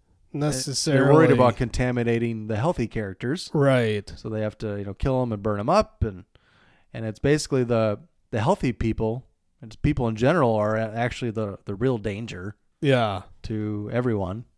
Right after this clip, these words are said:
Speaker 1: <laughs>
Speaker 2: And we'll get into it, but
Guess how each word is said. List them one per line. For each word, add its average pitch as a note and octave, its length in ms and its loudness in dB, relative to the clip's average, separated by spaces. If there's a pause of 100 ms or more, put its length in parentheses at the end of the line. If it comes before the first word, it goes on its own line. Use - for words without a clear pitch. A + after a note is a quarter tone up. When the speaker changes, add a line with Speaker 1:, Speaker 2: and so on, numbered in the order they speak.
(360)
Speaker 1:
<laughs> - 600 -8
Speaker 2:
And B2+ 280 -6
we'll E3 140 4
get F3+ 200 4
into C3+ 420 0
it, G2+ 200 -4
but G2+ 360 -6